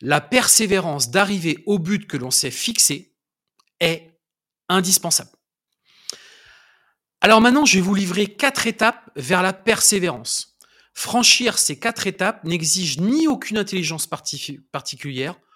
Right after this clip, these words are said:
aucune instruction particulière, aucun effort particulier. Par contre, il faut, il suffit d'avoir, petit un, un but bien précis et le fort désir de le réaliser.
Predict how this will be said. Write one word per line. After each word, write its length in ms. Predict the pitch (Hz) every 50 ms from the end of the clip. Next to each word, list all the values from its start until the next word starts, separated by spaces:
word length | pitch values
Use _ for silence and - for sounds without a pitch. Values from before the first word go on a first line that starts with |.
| _ _ _ _ _ -
aucune 400 | 277 285 277 277 - 277 254 226
instruction 640 | 208 190 - - 180 - - - 196 180 170 156 - _ _ _
particulière, 640 | - 143 135 - - 131 - 139 131 127 139 147 - _ _ _ -
aucun 440 | - 294 311 294 302 - 277 254 226
effort 320 | 208 196 - - 214 208
particulier. 580 | - 196 180 - - 180 - - - 139 - _ _ _ _ _ _ _ _ _ _ _ _ _ _ _ _ _ _ _ _ _ _ _
Par 140 | - 156 160
contre, 260 | - 269 302 302 -
il 80 | - 180
faut, 300 | - - 208 214 214 -
il 100 | 202 180
suffit 300 | 156 - 214 208 208 277
d'avoir, 540 | 247 226 202 170 165 147 117 95 - _ _
petit 340 | - 208 247 240 - 262 262 -
un, 180 | 170 131 - _ _ _ _ _ _ _ _ - - - - - - -
un 160 | 202 208 220
but 340 | 214 175 180 247 269 269 156
bien 280 | 127 139 147 233 269 262
précis 640 | 262 - 226 226 202 - - 208 214 240 247 _ _ _ -
et 120 | - 156 156
le 120 | 151 156
fort 420 | 156 - - - 277 269 254 - 156
désir 540 | 135 190 220 208 175 170 180 208 247 226
de 100 | 170 147
le 160 | 143 151 175 180
réaliser. 760 | - - 185 208 220 208 202 190 180 151 131 - _ _